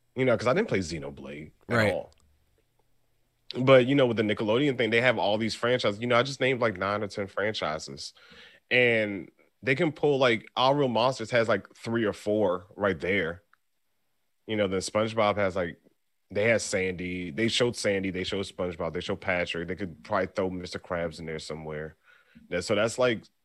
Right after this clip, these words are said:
Speaker 1: eight characters right there, and that's just two franchises. So if you keep building upon that, I think they can, as far as the character aspect of it, I think they could do it, especially, you know, when you just said about the Guts levels and
Speaker 2: Mm-hmm.
Speaker 1: Double Dare levels and stuff like that. I think they can make it work.
Speaker 2: Yeah.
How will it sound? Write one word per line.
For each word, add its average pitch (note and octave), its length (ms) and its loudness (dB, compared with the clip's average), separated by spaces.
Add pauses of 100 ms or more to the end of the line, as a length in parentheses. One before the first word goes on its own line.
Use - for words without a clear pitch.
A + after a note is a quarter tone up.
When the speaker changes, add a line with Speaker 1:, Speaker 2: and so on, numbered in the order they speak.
(220)
Speaker 1:
eight A#2+ 200 -4
characters G#2 460 -2
right F2+ 240 -4
there, G2+ 180 -2
and F2+ 100 -2
that's G#2+ 140 -2
just A2+ 180 -6
two G#2 140 -8
franchises. G#2 560 -4
So G2 120 -2
if F#2 80 -6
you F#2+ 100 -10
keep G2+ 260 -6
building G2+ 320 -4
upon G#2+ 320 -6
that, F#2 180 -4
I G#2 60 -2
think A#2+ 180 -6
they G2+ 120 -6
can, F#2 260 -10 (340)
as A#2 120 2
far C3+ 120 6
as A2+ 60 2
the F#2 80 -6
character B2 440 0
aspect F#2 540 -4
of D#2+ 160 -8
it, E2 220 -14 (460)
I G2+ 60 -6
think G#2+ 180 -2
they F#2 80 -4
could E2+ 140 -8
do D2+ 240 -8
it, D#2+ 200 -10
especially, G#2+ 500 -2
you A2 180 -2
know, G2+ 140 0
when F#2+ 120 -4
you G2+ 80 -4
just G2 220 -6
said G2 180 0
about F2+ 280 -6
the F2 40 -8
Guts F2+ 440 -4
levels E2 500 -4
and B2+ 100 0
Speaker 2:
Mm-hmm. A#2+ 140 -2
Speaker 1:
Double G#2+ 220 2
Dare F2+ 200 0
levels E2+ 340 -6
and E2+ 120 -10
stuff - 240 -6
like D2+ 140 -8
that. D#2+ 200 -4
I D3+ 80 4
think C#4+ 160 4
they D#4 60 0
can A#3+ 140 6
make F3+ 180 6
it D#3 40 4
work. A#2 440 2
Speaker 2:
Yeah. E3+ 240 6